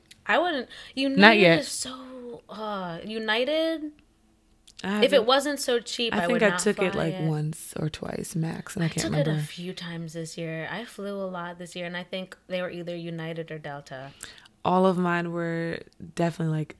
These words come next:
Speaker 2: Delta, American.
Speaker 1: Did I take Frontier?
Speaker 2: I've never
Speaker 1: Frontier
Speaker 2: taken Frontier.
Speaker 1: is very, it's, it's cheap, but it
Speaker 2: Isn't it
Speaker 1: it,
Speaker 2: the same
Speaker 1: it,
Speaker 2: as, like,
Speaker 1: if you
Speaker 2: Spirit?
Speaker 1: wanna have, mm, I think Spirit's a little,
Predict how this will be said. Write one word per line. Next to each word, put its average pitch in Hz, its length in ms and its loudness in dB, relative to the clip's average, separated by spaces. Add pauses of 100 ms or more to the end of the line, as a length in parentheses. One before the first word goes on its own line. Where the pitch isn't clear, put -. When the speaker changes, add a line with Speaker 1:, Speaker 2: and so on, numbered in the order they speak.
Speaker 2:
Delta, 160 540 0
American. 151 560 -2
Speaker 1:
Did 156 100 2
I - 20 0
take 156 160 2
Frontier? 220 680 -6 (520)
Speaker 2:
I've 135 200 0
never 160 140 4
Speaker 1:
Frontier 254 560 4
Speaker 2:
taken 269 60 4 (140)
Frontier. 156 320 0
Speaker 1:
is 156 60 0
very, 190 840 0 (800)
it's, - 480 -4
it's - 240 -4
cheap, 269 400 -4 (140)
but - 240 -4
it 196 260 -4
Speaker 2:
Isn't 214 140 4
it 226 40 4
Speaker 1:
it, 220 60 0
Speaker 2:
the 226 80 0
same 233 280 -2
Speaker 1:
it, 233 60 0
Speaker 2:
as, 214 120 -2
like, 202 260 -4 (360)
Speaker 1:
if - 240 -6
you 247 160 2
Speaker 2:
Spirit? 240 160 6
Speaker 1:
wanna 247 240 8
have, 226 640 4 (200)
mm, 262 300 -8 (760)
I 233 80 -12
think 285 180 -12
Spirit's 165 380 -12
a - 60 -18
little, - 320 -20